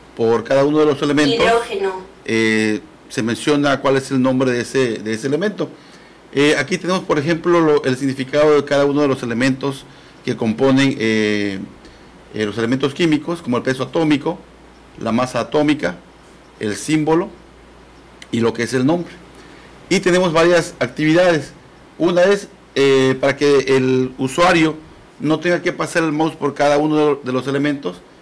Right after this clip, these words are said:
Speaker 1: el programa los va
Speaker 2: Hidrógeno.
Speaker 1: mencionando uno por uno, de manera
Speaker 2: Helio.
Speaker 1: automática, ¿sí?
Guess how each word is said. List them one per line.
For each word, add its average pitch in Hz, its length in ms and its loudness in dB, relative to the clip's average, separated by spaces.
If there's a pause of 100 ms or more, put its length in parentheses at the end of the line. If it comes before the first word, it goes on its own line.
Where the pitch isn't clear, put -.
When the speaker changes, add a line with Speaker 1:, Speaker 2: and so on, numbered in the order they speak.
(320)
Speaker 1:
el 127 220 -2
programa 147 360 0
los 151 140 0
va 139 180 -2
Speaker 2:
Hidrógeno. 151 80 0
Speaker 1:
mencionando 151 720 0 (400)
uno 143 240 0
por 160 120 2
uno, 208 180 0 (480)
de 123 140 -6
manera 135 440 0
Speaker 2:
Helio. 139 140 2
Speaker 1:
automática, 147 580 0 (300)
¿sí? 156 240 -4